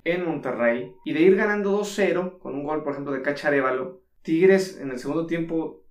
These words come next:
el, el juego se le complicó un poco, se echaron para atrás, River los echó para atrás, y River empata dos dos, que en el último minuto River estuvo cerca del tercero. Entonces, en Monterrey se tuvo la oportunidad para eliminar a River y no se logró.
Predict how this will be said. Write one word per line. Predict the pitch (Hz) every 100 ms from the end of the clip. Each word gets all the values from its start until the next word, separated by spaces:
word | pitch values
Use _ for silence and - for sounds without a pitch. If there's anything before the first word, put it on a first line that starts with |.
| -
el, | 120 117 120
el | 117 117 113
juego | 139 147 160 151
se | 135
le | 123
complicó | 123 120 127 127
un | 165 165
poco, | 180 190 185 175 175 - -
se | -
echaron | - 143 147
para | 147 143
atrás, | 143 165 175 180 - - _ - -
River | 170 202 -
los | 123
echó | 120 123
para | 127 127
atrás, | 131 147 165 - _ _ _ _ _
y | 175 196
River | 175 165 170
empata | 160 151 147 156
dos | 139 135 127
dos, | 147 160 - - -
que | -
en | 139
el | 147
último | 165 190
minuto | 180 156 160 170
River | 160 160
estuvo | 151 151
cerca | 147 143 147
del | 131
tercero. | 120 117 - - - - _ _ _ _
Entonces, | _ 196 208 226 - - _ - _ -
en | 185
Monterrey | 185 190 196 226
se |
tuvo | 220 202 202
la |
oportunidad | 196 175 165 147 151 151
para | 139
eliminar | 127 127 143
a |
River | 139 151 160 -
y | -
no | 123 104
se | 127
logró. | 135 160 170 -